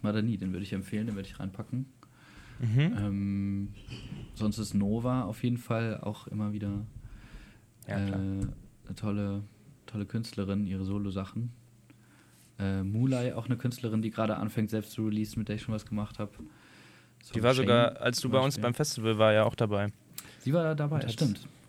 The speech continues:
Speaker 1: Hast du
Speaker 2: Ja.
Speaker 1: kennengelernt. <laughs> Ja.
Speaker 2: Ja. Sehr cool.
Speaker 1: Stimmt. Mhm.
Speaker 2: Geil. Nice. Da
Speaker 1: Voll.
Speaker 2: finden wir was.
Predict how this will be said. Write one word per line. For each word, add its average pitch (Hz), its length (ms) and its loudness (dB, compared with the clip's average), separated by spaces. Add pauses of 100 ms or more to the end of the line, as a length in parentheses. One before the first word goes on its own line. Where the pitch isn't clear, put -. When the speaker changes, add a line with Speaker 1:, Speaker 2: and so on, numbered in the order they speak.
Speaker 1:
Hast - 140 -8
du - 60 -4
Speaker 2:
Ja. 120 60 -2
Speaker 1:
kennengelernt. 98 440 -2 (260)
<laughs> - 540 -2
Ja. 113 80 -4
Speaker 2:
Ja. 120 140 -2 (800)
Sehr - 160 -4 (140)
cool. 120 120 2
Speaker 1:
Stimmt. 107 260 -4 (1300)
Mhm. 135 220 2 (120)
Speaker 2:
Geil. 160 280 4 (500)
Nice. 127 420 -2 (220)
Da 117 140 4 (160)
Speaker 1:
Voll. - 180 -4
Speaker 2:
finden 160 200 6
wir 117 140 2
was. 107 300 4